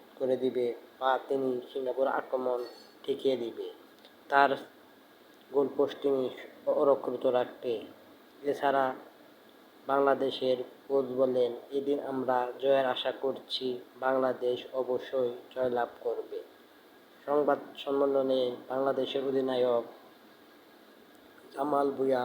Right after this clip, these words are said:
তিনি বলেন, আমরা জয়লাভ করব ইনশাল্লাহ। <clears throat> এছাড়া তিনি আরও বলেন,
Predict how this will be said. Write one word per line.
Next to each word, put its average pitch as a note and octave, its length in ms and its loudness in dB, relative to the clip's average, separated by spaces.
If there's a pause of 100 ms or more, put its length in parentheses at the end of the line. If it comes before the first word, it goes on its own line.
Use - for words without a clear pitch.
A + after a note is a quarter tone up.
(160)
তিনি C#3 240 0
বলেন, C3 360 0 (180)
আমরা C3 360 0 (720)
জয়লাভ C3 420 4 (140)
করব C3 280 2 (280)
ইনশাল্লাহ। C3 800 2 (500)
<clears throat> - 1120 2
এছাড়া C#3 400 6 (300)
তিনি C#3+ 260 4
আরও C3+ 240 6
বলেন, B2+ 360 6